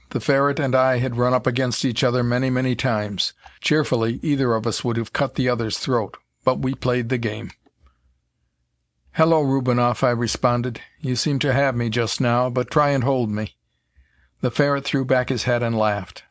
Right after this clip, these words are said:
"Oh, I think you'll find it a little difficult to get away this time." I thought so, too,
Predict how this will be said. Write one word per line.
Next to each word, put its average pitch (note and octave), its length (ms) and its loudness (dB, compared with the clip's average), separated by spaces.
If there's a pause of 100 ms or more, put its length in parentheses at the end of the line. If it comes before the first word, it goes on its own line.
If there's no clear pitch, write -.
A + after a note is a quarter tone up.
"Oh, E3 200 4
I D3+ 140 4
think D3 260 -2
you'll C#3+ 140 2
find C3+ 320 0
it B2 120 0
a B2+ 40 0
little A#2+ 260 0
difficult A#2 520 -2
to A#2+ 80 -4
get A#2+ 160 0
away A#2+ 200 0
this C3 280 -2
time." G#2+ 380 -2 (760)
I C3+ 140 -2
thought C#3 220 4
so, B2 200 0
too, B2 360 0